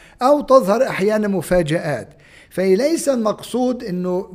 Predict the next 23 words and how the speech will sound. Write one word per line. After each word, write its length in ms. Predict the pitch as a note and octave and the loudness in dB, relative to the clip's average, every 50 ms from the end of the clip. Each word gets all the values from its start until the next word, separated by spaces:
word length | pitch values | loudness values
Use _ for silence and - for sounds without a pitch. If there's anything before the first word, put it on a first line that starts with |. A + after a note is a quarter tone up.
| E3 D#3 D#3 | -14 -12 -10
يعني، 340 | D#3 C#3 C#3+ D3+ D#3 F3 F#3 E3 | -8 -6 -6 -6 -8 -8 -10 -10
آه، 180 | C#3+ C#3 C3+ | -10 -10 -10
في 200 | A#2+ - E3+ F3+ | -8 -6 -4 -2
نوع 140 | F#3 G3 F3+ | -2 -2 -2
من 60 | F3+ | -4
التعمد 680 | D#3+ - - F3+ E3 D#3 F3 A3 A#3 A3+ G#3+ F#3+ F3+ - | -6 -6 -2 -2 -2 0 2 2 2 2 2 2 0 0
أن 100 | E3 E3 | -4 -6
نعود 400 | E3 D#3+ D#3 D#3 D#3+ E3+ D3+ D3+ | -6 -4 -4 -4 -4 -4 -4 -4
للبيج 300 | C#3+ C#3 C3+ C#3+ C#3 C3+ | -4 -4 -6 -8 -8 -8
بانج، 240 | B2 C3 A#2+ A2+ G#2+ C3+ | -10 -10 -10 -10 -8 -6
هي 140 | E3 E3 | -4 -2
مش 260 | F#3 B3 A3 - - F3+ | -2 -2 -2 -2 0 0
هيك. 260 | E3+ C3 G2+ - C3+ | 0 0 -2 -8 -10
لأن 160 | C#3 D3 D3+ | -10 -8 -8
ال-، 140 | D3+ D#3+ D3+ D3+ - - - - | -8 -10 -12 -16 -20 -20 -16 -10
من 120 | D3+ D#3 E3 | -8 -6 -4
يعمل 300 | F3+ G#3 A#3+ A#3 A3+ G3 | -2 -2 0 0 -2 -2
في 80 | - | -2
البارتيكل 600 | F3+ F3 - G3 A3 G#3+ - - G#3 E3+ F#3 F3+ | -4 -6 -4 -2 -2 -2 0 0 0 0 0 -2
physics 420 | C#3+ - G#3+ G#3+ G#3+ A#3 F3+ - F#3+ | -4 -4 -4 -4 -2 -4 -4 -2 0
لديه 340 | F#3 F3+ A#3 A3+ A3 A#3+ C4+ | 2 4 4 4 4 2 -2
أهداف 500 | A3 F3+ E3 F3 F#3+ A#3+ C4 A#3+ - - A#3+ - A#3 G#3 | -4 -4 -4 -2 -2 -2 -2 -2 -6 -10 -16 -18 -16 -14
مختلفة، 720 | G3 - - - - B3+ D4 D4 A#3 D#3 - C3+ A#2+ F#2+ | -14 -14 -12 -6 0 0 2 2 2 -2 -4 -6 -10 -10